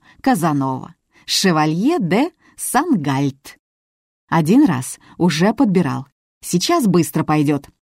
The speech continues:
Помню, какие книги брал". Феликс начал быстро перемещать издания. "А с мягким-то знаком как быть?" — спросил Анатолий.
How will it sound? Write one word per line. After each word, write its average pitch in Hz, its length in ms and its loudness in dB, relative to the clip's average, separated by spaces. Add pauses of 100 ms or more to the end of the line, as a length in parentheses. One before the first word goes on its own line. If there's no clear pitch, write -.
(160)
Помню, 285 440 4
какие 208 380 0
книги 185 340 2
брал". 139 320 -4 (720)
Феликс 262 460 -2
начал 165 360 -2
быстро 208 440 -2
перемещать 165 640 -2
издания. 143 540 -6 (760)
"А 165 160 0
с - 100 -2
мягким-то 202 720 2
знаком 185 460 0
как 202 260 0
быть?" — 139 360 -6 (220)
спросил 143 420 -4
Анатолий. 143 560 -2